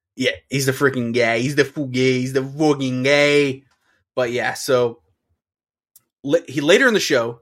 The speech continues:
this is, I, I, I, I'm not kidding you. You guys, if you've watched our show for,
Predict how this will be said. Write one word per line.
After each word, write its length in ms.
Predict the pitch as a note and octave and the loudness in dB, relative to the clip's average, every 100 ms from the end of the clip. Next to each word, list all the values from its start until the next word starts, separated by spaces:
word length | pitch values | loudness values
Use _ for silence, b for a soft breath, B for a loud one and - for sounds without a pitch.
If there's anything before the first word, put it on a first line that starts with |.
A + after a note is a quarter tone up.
| _ | _
this 240 | C3+ D3 D#3+ | -2 0 -2
is, 260 | D#3 - _ _ - | -10 -12 _ _ 0
I, 100 | C3 | 2
I, 420 | B2+ B2+ - B2 | 2 0 0 -2
I, 180 | A#2+ B2 | -2 -2
I'm 120 | B2+ | 0
not 180 | C#3+ D3 | 2 2
kidding 260 | - D3 D3 | 2 2 4
you. 280 | D3+ B2+ - - | 2 0 -8 -8
You 140 | C#3+ | 0
guys, 380 | D3+ C#3+ C3+ - | 4 6 4 0
if 120 | B2+ | -6
you've 240 | C3 B2 A#2 C3+ | -4 -6 -10 0
watched 260 | C#3 C3+ | 2 2
our 60 | C3 | 0
show 220 | B2+ C3+ | 2 2
for, 160 | B2+ | 0